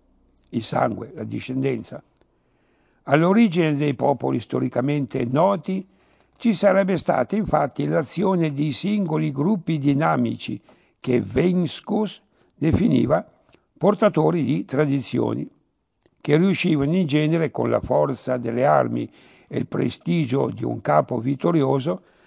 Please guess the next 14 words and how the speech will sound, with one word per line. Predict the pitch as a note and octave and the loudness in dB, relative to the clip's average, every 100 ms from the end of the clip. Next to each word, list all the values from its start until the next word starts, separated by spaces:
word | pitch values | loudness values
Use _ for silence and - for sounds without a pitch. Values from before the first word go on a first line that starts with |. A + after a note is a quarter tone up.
| _ _ | _ _
ad | G#3 F3+ | -2 2
aggregare | G3+ F#3 F#3+ D#3 B2 A2 A#2+ - | 4 4 4 4 2 0 -4 -10
e | - A#2+ | -8 -4
poi | D3 E3 D3 | 2 4 2
a | A#2+ | 0
tenere | B2 B2 D3 C3+ | -2 -2 0 0
insieme | C3+ B2 D#3+ F#3 F#3+ C3+ | -2 -2 0 0 0 0
nel | A#2 A2+ | -2 -4
corso | B2+ C#3+ C#3 B2+ | -2 -2 -2 -4
del | B2+ D3+ | -2 -4
tempo | - C#3 C#3 - F#3+ - _ _ _ - | -2 -2 -2 -2 -4 -8 _ _ _ -2
gruppi | D#3 A#3+ C#4 G#3+ G3+ | 4 4 4 0 -2
più | - D3+ D3+ | -2 -2 0
ampi, | A2 G2+ - - | -2 -6 -12 -14